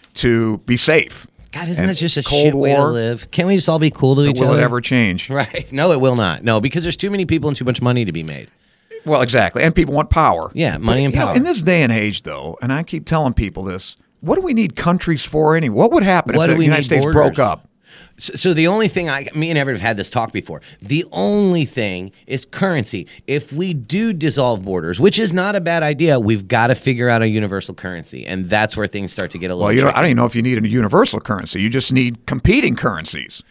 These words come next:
Speaker 1: And
Speaker 2: Right.
Speaker 1: believe me, the economists
Speaker 2: They
Speaker 1: know the currency that's the most valuable will win out.
Speaker 2: Oh, yeah.
Speaker 1: You
Speaker 2: Yeah.
Speaker 1: know?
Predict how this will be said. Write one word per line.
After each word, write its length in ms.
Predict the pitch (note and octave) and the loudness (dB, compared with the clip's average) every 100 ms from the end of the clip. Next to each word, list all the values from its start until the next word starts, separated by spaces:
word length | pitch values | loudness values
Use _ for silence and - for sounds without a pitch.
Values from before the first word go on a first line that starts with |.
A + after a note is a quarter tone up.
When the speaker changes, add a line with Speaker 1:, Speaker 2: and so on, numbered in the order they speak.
| _ - | _ -8
Speaker 1:
And 140 | A#2 | -4
Speaker 2:
Right. 140 | B2 B2 | 2 2
Speaker 1:
believe 160 | G#3+ | 2
me, 120 | B2 G2+ | -2 -6
the 180 | - | -8
economists 480 | A#2+ D3 E3+ A3+ D#3+ | -4 0 2 2 2
Speaker 2:
They 60 | C3+ | 2
Speaker 1:
know 220 | B2 C#3 | 4 4
the 120 | C3 | 2
currency 420 | - E3 F#3+ - | 2 2 2 2
that's 200 | F3+ F3 | 0 0
the 60 | - | 2
most 220 | E3 D#3 | 2 2
valuable 500 | A#2+ D#3 G3 A2+ C3+ | 2 0 2 2 0
will 220 | A#2+ D3+ | 2 2
win 180 | C#3+ E3 | 4 2
out. 340 | E3 F3 - - | 2 0 -4 -10
Speaker 2:
Oh, 200 | F#2 G2+ | -8 -4
yeah. 260 | E3 B2 F#2 F2 - | -2 -2 -4 -8 -8
Speaker 1:
You 80 | - | -2
Speaker 2:
Yeah. 100 | G2 | -2
Speaker 1:
know? 120 | - | -2